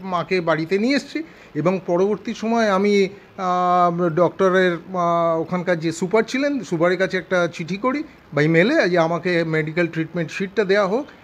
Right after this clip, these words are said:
এটা আমাদের রাইট, আমরা চাইতে পারি। সেখানে আমি চেয়েছিলাম, দিয়েছেন এবং আমি পরবর্তী সময় কুড়ি পাতার একটা, উম, আহ, পেজে সেটাকে আমি, আহ, দেখতে থাকি।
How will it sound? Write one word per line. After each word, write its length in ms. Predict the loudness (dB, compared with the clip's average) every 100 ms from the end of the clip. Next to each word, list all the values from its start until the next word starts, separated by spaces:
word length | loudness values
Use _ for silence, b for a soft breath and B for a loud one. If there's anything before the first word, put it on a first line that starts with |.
| B
এটা 200 | -2 0
আমাদের 340 | 0 0 -2 0
রাইট, 340 | 0 0 -2 -8
আমরা 220 | -6 -6
চাইতে 380 | -2 -2 0 0
পারি। 280 | 0 0 -2
সেখানে 400 | -4 -2 -2 -2
আমি 120 | -4
চেয়েছিলাম, 540 | -2 -4 -2 -4 -4
দিয়েছেন 420 | -2 -2 -2 -4 -8 B B
এবং 300 | 0 2 2
আমি 180 | 0 0
পরবর্তী 500 | -2 -2 -2 -2 -6
সময় 200 | -8 -8
কুড়ি 260 | -6 -6 -4
পাতার 320 | -4 -4 -4
একটা, 240 | -4 -2
উম, 540 | -4 -6 -16 -10 -8 -6
আহ, 720 | -6 -4 -2 -4 -4 -8 -10 -2
পেজে 420 | 0 2 0 -2 -4 B B
সেটাকে 400 | -2 0 0 0
আমি, 380 | 0 0 0 0 -4
আহ, 540 | -8 -8 -8 -8 -8 -8 -4
দেখতে 280 | -2 -2 -2
থাকি। 300 | -2 -2